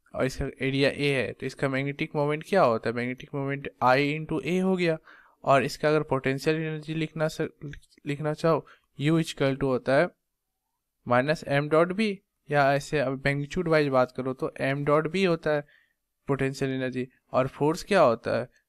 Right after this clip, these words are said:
फोर्स होता है माइनस del U by del X या del Y, जो भी आप लिख सकते हो, आप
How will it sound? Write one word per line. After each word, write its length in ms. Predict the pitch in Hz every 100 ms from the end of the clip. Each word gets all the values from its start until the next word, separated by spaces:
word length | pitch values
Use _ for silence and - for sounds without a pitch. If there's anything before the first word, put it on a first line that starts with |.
| _ _ _ -
फोर्स 360 | 135 131 156 151
होता 260 | 139 127
है 320 | 120 123 165 _ _ _ _ _ 123
माइनस 420 | 127 131 151 156
del 240 | 147 139
U 140 | 160 160
by 180 | 175 226 _ _ _ _ _ -
del 420 | 131 131 135 139
X 340 | 131 - - 139
या 80 | 131
del 240 | 127 131
Y, 200 | 131 127
जो 220 | 123 123
भी 120 | 127
आप 220 | 127 123 -
लिख 100 | 117
सकते 320 | - 113 -
हो, 160 | 156 214 - - _ -
आप 200 | 127